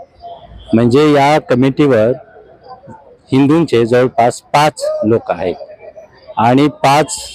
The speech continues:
जे आहेत त्यामुळे कुठल्याही महाबोधी महाविहाराचा जो काही निर्णय आहे तो घ्यायचा झाला तर या पाच लोकांनी बहुमत त्यांचं होते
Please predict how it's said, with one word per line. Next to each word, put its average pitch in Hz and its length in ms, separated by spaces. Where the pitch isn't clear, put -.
जे 127 80
आहेत 123 340
त्यामुळे 139 320
कुठल्याही 147 720
महाबोधी 135 440
महाविहाराचा 127 760
जो 113 100
काही 123 180
निर्णय 131 380
आहे 95 260
तो 123 100
घ्यायचा 117 420
झाला 104 280
तर 104 120
या 113 140
पाच 110 380
लोकांनी 101 460
बहुमत 104 400
त्यांचं 107 300
होते 104 380